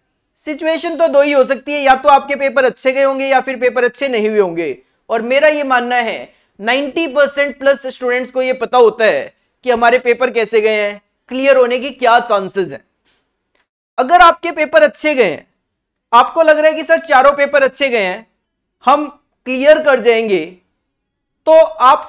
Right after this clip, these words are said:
सेकंड ग्रुप के लिए प्रिपरेशन स्टार्ट कर दीजिए। सेकंड ग्रुप का मतलब है जो भी आपका दूसरा ग्रुप बचा हुआ है, अगर आपने ग्रुप वन के एग्जाम दिए हैं तो दिसंबर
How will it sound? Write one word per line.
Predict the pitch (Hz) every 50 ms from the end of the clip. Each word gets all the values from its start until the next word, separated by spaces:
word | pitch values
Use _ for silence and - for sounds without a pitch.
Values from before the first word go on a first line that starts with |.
| -
सेकंड | - 294 285 311 339 339
ग्रुप | 302 339 330 269
के | 294 330
लिए | 320 320 302
प्रिपरेशन | - 302 302 269 302 294 - 311 302
स्टार्ट | - - 294 277 277 240
कर | 269 269
दीजिए। | 262 226 262 254 254 254
सेकंड | 254 - 269 262 294 302 285
ग्रुप | 285 302 262
का | 294 294
मतलब | 285 285 277 269 285 277
है | 302 311 330 311 _ _ _ _ _ -
जो | 185 190 277 311
भी | 277 330 330
आपका | 320 311 302 - 330 330
दूसरा | 247 240 277 269 - 311 320 311
ग्रुप | 254 311 320 254
बचा | 226 247 240 - 302
हुआ | 294 277 226 180
है, | - _ _ _ _ _ _ _ _ _ _
अगर | 247 254 285 320 311
आपने | 311 311 302 302 320
ग्रुप | 269 254 311 302 254
वन | 302 302 302
के | 302 302
एग्जाम | 277 233 220 247 254 277 294
दिए | 262 269 247 233 214
हैं | 202 202 226 269 _ _ _ _ _ _ _ _ _
तो | - 269
दिसंबर | 208 226 240 233 262 247 254 247 277 311 311 320